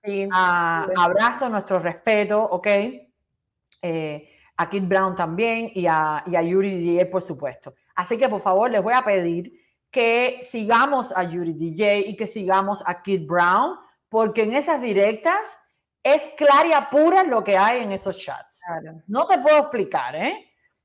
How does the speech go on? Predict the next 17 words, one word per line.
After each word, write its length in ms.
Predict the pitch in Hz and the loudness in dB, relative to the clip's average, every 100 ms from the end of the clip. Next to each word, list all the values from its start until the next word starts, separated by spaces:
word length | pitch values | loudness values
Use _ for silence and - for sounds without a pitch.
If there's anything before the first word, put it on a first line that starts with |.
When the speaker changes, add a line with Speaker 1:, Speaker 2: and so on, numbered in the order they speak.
| _ | _
Speaker 2:
Eh, 280 | 220 220 214 | 2 2 0
Speaker 1:
Claro. 80 | 165 | 0
Speaker 2:
probablemente, 680 | - 254 311 294 302 311 302 | 2 4 4 0 -2 0 2
la, 260 | 247 220 202 | 2 0 -2
como 260 | 240 214 233 | -4 -2 2
ellos, 340 | 285 294 - - | 4 4 -2 -2
eh, 480 | 220 202 185 180 170 | 2 2 2 -4 0
sobre 220 | 233 214 | 2 2
todo 640 | 226 262 247 226 214 202 | 4 6 6 6 6 4
Yuri, 460 | 190 226 285 240 233 | 2 2 0 0 -4
que 100 | 220 | 0
hace 200 | 220 220 | 0 0
unas 140 | 254 | -4
directas 360 | 233 233 226 247 | -2 -2 0 -2
muy 180 | 220 247 | -2 -2
cortas, 600 | 247 240 - 175 - - _ _ | 0 0 0 -4 -4 -16 _ _
Speaker 1:
Ujú. 140 | 185 | -14